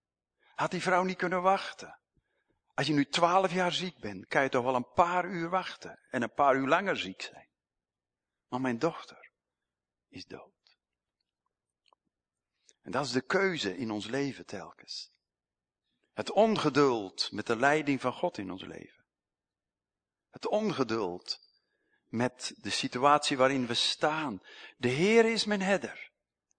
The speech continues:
Mij ontbreekt niets. Niet de Heere is mijn herder.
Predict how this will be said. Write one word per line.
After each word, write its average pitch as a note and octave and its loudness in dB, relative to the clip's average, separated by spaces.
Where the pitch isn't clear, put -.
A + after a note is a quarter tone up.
Mij D#3+ 4
ontbreekt D#3 0
niets. - -6
Niet E3+ 2
de E3 6
Heere F#3 6
is F3 0
mijn E3+ 2
herder. D#3+ 4